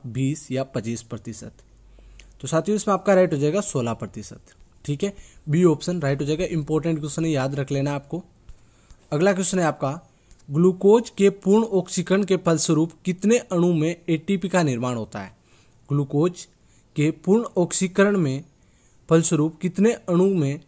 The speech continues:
एटीपी का निर्माण होता है साथियों? इंपॉर्टेंट क्वेश्चन है, दो,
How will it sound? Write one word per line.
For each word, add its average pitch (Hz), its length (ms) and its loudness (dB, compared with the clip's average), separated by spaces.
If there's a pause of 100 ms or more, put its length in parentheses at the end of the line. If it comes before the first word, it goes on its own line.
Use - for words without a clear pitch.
(140)
एटीपी 175 400 0
का 175 120 4
निर्माण 123 340 -2
होता 110 220 -8
है 104 60 -8
साथियों? 120 340 -12
इंपॉर्टेंट 151 340 -2
क्वेश्चन 156 280 -4
है, 165 80 -2
दो, 147 420 -2